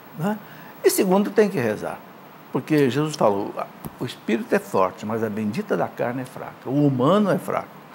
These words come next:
O pecado original enfraqueceu a nossa vontade, nossa liberdade,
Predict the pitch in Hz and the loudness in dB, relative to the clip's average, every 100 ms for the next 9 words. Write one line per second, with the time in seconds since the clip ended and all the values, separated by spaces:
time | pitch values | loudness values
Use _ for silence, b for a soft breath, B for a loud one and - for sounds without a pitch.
0 | B B B B B B 127 139 185 185 | B B B B B B 0 4 6 6
1 | 170 127 143 180 180 - 180 - 175 - | 6 4 4 4 2 0 -2 0 0 2
2 | - - 135 139 117 107 107 101 95 82 | 0 2 6 8 6 4 -2 -4 -6 -8
3 | - 120 120 123 107 107 113 - 104 98 | -6 2 4 4 2 -4 -8 -6 -8 -6
4 | 98 95 - 104 110 110 | -6 -8 -4 0 2 0